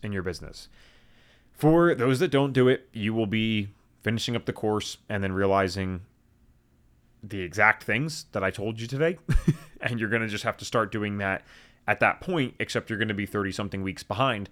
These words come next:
the person who is willing to start today. So would you like to be thirty weeks behind, or would you like to be way ahead of it so that when you graduate,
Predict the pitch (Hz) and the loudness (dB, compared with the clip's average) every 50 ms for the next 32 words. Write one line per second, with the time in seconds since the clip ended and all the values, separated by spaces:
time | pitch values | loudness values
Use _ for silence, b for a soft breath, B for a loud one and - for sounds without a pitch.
0 | B B B B B - - - 117 107 101 98 98 95 98 95 90 90 98 95 | B B B B B -8 -2 0 0 0 0 -2 -6 -4 -4 -4 -2 -2 -2 -2
1 | 95 92 87 90 - - 95 90 - - - 87 - - _ _ _ _ _ _ | -2 -4 -4 -6 -6 -4 -6 -6 -6 -8 -10 -10 -10 -10 _ _ _ _ _ _
2 | _ b b b b b b b b b b _ - - 104 104 101 104 90 - | _ b b b b b b b b b b _ -4 0 0 0 0 0 -2 -2
3 | 98 98 92 90 101 104 104 - - 98 98 95 - 104 101 104 101 101 95 - | -2 -2 0 2 2 2 2 0 -4 -8 -8 -4 -2 -2 0 0 0 -2 -4 -4
4 | - - 98 92 104 151 208 247 277 285 269 240 - _ _ _ _ _ _ _ | -6 -8 -8 -4 0 0 0 2 0 0 -2 -4 -8 _ _ _ _ _ _ _
5 | _ 123 120 123 117 113 113 117 110 110 110 107 107 104 - - 95 107 110 107 | _ 2 4 4 4 2 0 -2 -2 -2 0 0 0 -2 -4 -6 -6 -4 -2 -2
6 | 104 98 107 107 104 101 98 113 110 104 101 92 95 - - b b b b b | -2 0 0 0 0 2 2 2 0 0 0 0 -2 -4 -4 b b b b b
7 | - - 110 - - 101 98 98 92 117 120 120 123 117 104 95 98 95 95 92 | -8 -4 -4 -4 -4 -4 -8 -4 2 4 6 6 6 4 0 -2 -2 -2 -2 -4
8 | - | -6